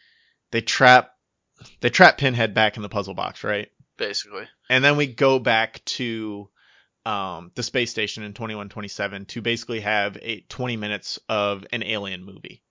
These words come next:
Speaker 2: Yeah, dude, I didn't
Speaker 1: Which,
Speaker 2: understand that. It
Speaker 1: well,
Speaker 2: was like,
Speaker 1: going into
Speaker 2: okay.
Speaker 1: it, I thought it was gonna be an alien movie. I was like, "All right, all these,
Speaker 2: Well,
Speaker 1: all these people are coming at the, the
Speaker 2: Exactly, their
Speaker 1: space, the
Speaker 2: boarding
Speaker 1: Space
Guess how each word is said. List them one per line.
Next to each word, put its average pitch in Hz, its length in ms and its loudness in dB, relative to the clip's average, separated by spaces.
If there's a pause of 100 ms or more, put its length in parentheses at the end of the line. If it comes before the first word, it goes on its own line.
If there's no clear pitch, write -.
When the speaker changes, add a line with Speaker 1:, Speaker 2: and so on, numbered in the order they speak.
(460)
Speaker 2:
Yeah, 220 480 4
dude, 160 240 -4
I 185 100 0
didn't 175 160 0
Speaker 1:
Which, 165 120 4
Speaker 2:
understand 165 880 0
that. 110 140 2
It - 40 0
Speaker 1:
well, 170 80 2
Speaker 2:
was 175 100 2
like, 151 80 4
Speaker 1:
going 247 220 6
into 220 260 2
Speaker 2:
okay. 131 120 2
Speaker 1:
it, - 60 -12 (200)
I - 80 6
thought 170 320 4
it 165 80 0
was 143 120 -6
gonna 143 160 -2
be 131 120 -4
an 117 80 -4
alien 123 340 -4
movie. - 220 -14
I 120 100 -2
was 120 100 -2
like, 117 200 -2
"All 139 60 6
right, 110 200 6
all 131 160 6
these, 139 220 0
Speaker 2:
Well, 170 180 -4
Speaker 1:
all 147 120 6
these 151 180 0
people 151 300 0
are 135 80 0
coming 131 280 -6
at 127 140 -10
the, 120 180 -4
the 156 60 0
Speaker 2:
Exactly, 160 460 4
their 156 80 6
Speaker 1:
space, - 100 -2
the - 60 -4
Speaker 2:
boarding 139 220 2
Speaker 1:
Space 175 160 8